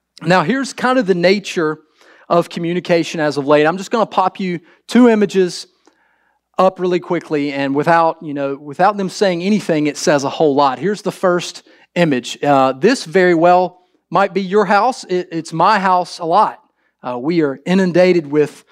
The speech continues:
electronics, and I'm not saying this is negative. It's the nature of where we are now. And so we, we just need to be aware that this is one of the obstacles that we deal with, and that is our kids. My three-year-old, for instance,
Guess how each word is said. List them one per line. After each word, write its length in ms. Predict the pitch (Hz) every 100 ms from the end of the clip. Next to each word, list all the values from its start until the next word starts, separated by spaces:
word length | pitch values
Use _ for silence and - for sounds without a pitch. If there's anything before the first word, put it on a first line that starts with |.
| -
electronics, 800 | 147 170 175 - 170 185 196 -
and 80 | 165
I'm 80 | 160
not 180 | 170
saying 400 | - 196 175 170 - _ -
this 240 | 175 175
is 160 | 165 131
negative. 480 | 143 170 196 196 160
It's 160 | 160
the 100 | 175
nature 640 | 151 156 202 - - 196 180 - -
of 220 | 160 147
where 260 | 131 165 190
we 180 | 170 170
are 200 | 151 143
now. 460 | 147 151 - - - _ _ _ -
And 100 | -
so 160 | 202
we, 300 | 185 185 185 -
we 160 | 165
just 300 | 180 143 156
need 120 | 185 175
to 60 |
be 160 | 165 170
aware 520 | 160 147 190 196 175
that 200 | 151 139
this 260 | 151 156 170
is 300 | 160 151 -
one 240 | 135 151
of 100 | 160
the 100 | 143
obstacles 760 | 156 151 - - 185 185 190 165
that 180 | 185 165
we 140 | 185
deal 260 | 170 208 277
with, 280 | 147 123
and 100 | 131
that 140 | 135 139
is 320 | 147 143 - _ _ _ -
our 140 | 139
kids. 600 | 139 - 185 196 185 - - _ _ _ _
My 200 | 151 175
three-year-old, 840 | - - 196 226 262 185 139 143
for 140 | - 143
instance, 580 | 135 - 143 127 -